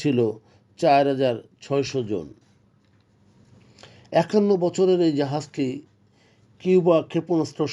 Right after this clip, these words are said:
সংকট, ভিয়েতনামের সেই ভয়াবহ যুদ্ধ,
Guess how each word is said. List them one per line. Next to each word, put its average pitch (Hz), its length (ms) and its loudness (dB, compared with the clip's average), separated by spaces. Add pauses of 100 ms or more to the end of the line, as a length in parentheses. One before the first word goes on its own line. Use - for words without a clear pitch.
সংকট, 135 440 -2 (640)
ভিয়েতনামের 156 720 2
সেই 151 240 -4
ভয়াবহ 131 340 -2 (140)
যুদ্ধ, 117 240 -4